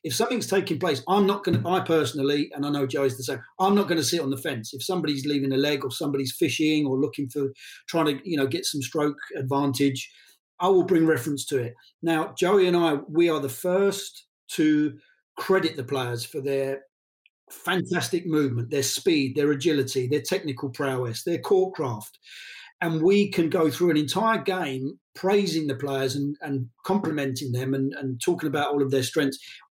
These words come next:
We may then make one comment which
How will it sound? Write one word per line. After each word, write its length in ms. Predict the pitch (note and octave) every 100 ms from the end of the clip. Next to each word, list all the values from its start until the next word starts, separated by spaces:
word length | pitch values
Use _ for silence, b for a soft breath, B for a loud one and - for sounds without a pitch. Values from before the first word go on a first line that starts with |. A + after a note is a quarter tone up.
| _ _
We 180 | D3+ G3
may 220 | F#3 F3+
then 260 | E3 E3 D#3
make 200 | D#3 D3+ D3+
one 260 | G3+ A#3+ A3
comment 520 | - F#3 A#2 C#3 G#3 _ _ _ -
which 440 | D3+ F#3+ - -